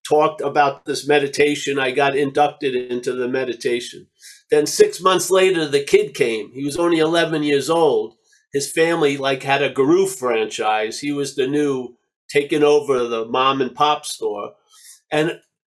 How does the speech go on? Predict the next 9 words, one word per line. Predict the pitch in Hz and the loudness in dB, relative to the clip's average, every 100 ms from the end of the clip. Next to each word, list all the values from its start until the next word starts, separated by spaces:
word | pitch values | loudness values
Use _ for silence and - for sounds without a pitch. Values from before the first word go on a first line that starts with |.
| _ - | _ -6
he | 214 | 0
was | 208 - | 2 2
presented | 190 190 185 185 175 | 2 2 4 4 4
as | 165 156 | 2 0
the | 160 | -2
Lord | 156 175 180 | 2 4 4
of | 156 | 2
the | |
Universe. | 160 226 233 139 135 131 - | 0 2 2 2 -2 -2 -6